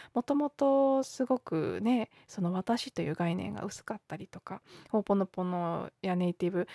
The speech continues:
ハワイアンの英知が伝えてるような感覚を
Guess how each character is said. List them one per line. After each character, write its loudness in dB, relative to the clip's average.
ハ -4
ワ 2
イ 0
ア -2
ン 2
の 4
英 2
知 -6
が -2
伝 -4
え -2
て -4
る -2
よ 2
う -2
な -4
感 0
覚 -4
を 4